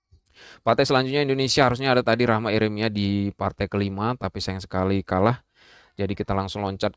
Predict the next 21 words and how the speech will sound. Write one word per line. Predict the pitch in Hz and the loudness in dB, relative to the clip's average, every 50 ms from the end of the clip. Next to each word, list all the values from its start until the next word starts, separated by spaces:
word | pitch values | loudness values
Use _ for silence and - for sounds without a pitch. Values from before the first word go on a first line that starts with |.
| _ | _
ke | _ - - 104 98 | _ -6 -4 -4 -4
Jesse | 92 101 98 - 117 | -2 -2 -4 -4 -4
Tapebi | - - 107 - - 117 120 123 127 127 | -2 -4 -2 0 0 0 2 2 0 0
di | 120 117 113 110 | 2 2 4 4
lima | 107 110 107 104 101 | 4 2 0 -2 -2
belas | 110 104 - | -2 -2 -2
dua | - 113 104 101 | -2 -4 -4 -4
puluh, | 95 - 104 104 104 110 113 123 135 143 - _ _ _ _ _ - | -4 -6 -6 -4 -2 -2 -2 -2 -2 -4 -8 _ _ _ _ _ -10
eh, | - 98 92 92 90 | -6 -4 -4 -2 -2
waktu | 92 92 - - 104 | -4 -6 -6 -8 -10
Indonesia | 101 95 - 98 98 | -8 -6 -4 -4 -4
bagian | 95 92 92 | -4 -2 -2
barat, | 90 92 101 | -2 -2 -2
lapangan | 95 98 87 98 95 95 | -4 -4 -4 -6 -8 -6
satu, | 95 - 95 90 92 - - 120 127 120 | -6 -4 -4 -4 -6 -6 -8 -8 -4 -2
berhadapan | 107 98 98 95 101 95 - - 107 104 101 | 2 2 2 2 2 -2 -2 -4 -6 -4 -4
dengan | 98 95 95 | -6 -4 -4
wakil | 95 95 95 - 143 143 - | -4 -6 -4 -4 -4 -2 0
Taipei | 95 95 92 - 101 98 | -2 -2 -2 0 0 0
lainnya, | 98 95 95 104 120 | 0 0 0 0 0
yaitu | 123 107 98 92 73 90 98 - - - 127 123 123 120 | 0 0 0 0 0 -2 -6 -8 -8 -6 -4 -2 -2 -2